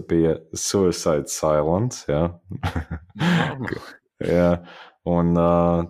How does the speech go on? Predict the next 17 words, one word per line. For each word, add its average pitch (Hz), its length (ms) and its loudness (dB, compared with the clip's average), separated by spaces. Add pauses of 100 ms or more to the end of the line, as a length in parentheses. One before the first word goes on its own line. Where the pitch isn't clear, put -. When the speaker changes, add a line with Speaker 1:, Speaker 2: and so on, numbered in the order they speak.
(320)
Speaker 1:
man 85 320 -2 (560)
t-, 139 240 -6 (140)
kaut 135 200 0
kādi 82 320 2
agrie 80 400 0
tīņi 76 480 0
tie 71 160 -4
bija. 69 320 -4 (840)
Es, 80 200 -6 (100)
ā, 78 380 0 (1160)
es, 78 300 -4
ā, 80 140 -2 (480)
randomā, 80 640 0 (100)
tie 76 300 -2
ir 85 180 -4
tāds - 320 -10
Rīgā 76 300 -2